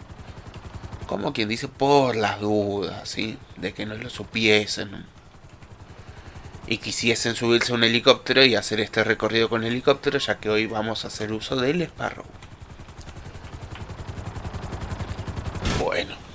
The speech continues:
Pueden spawnearte Mavericks,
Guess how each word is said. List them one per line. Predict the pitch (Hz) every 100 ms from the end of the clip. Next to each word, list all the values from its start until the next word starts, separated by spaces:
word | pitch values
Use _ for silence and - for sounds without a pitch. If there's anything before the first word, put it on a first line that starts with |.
| - - - - - - - - - - - - - - - - - - - - - - -
Pueden | 120 120 113
spawnearte | - 113 113 120 - 117
Mavericks, | - 120 131 147 156 180 - -